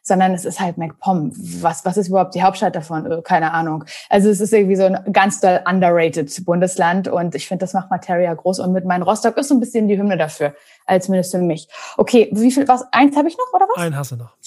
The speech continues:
Speaker 1: Äh, aber wen hatten wir jetzt? Dö, dö, dö. Dann,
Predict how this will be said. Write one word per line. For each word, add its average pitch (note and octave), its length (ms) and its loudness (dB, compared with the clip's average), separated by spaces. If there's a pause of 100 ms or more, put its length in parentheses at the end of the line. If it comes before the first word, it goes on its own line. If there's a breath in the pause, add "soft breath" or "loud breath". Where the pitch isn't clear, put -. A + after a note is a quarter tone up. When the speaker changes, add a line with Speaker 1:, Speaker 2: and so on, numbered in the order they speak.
(380 loud breath)
Speaker 1:
Äh, B3+ 60 6
aber A3+ 520 6
wen A3 100 0
hatten B3+ 200 -2
wir A3+ 220 0
jetzt? - 260 -12
Dö, A3 140 0
dö, G3 160 -4
dö. B3+ 680 2 (220)
Dann, G#3 460 2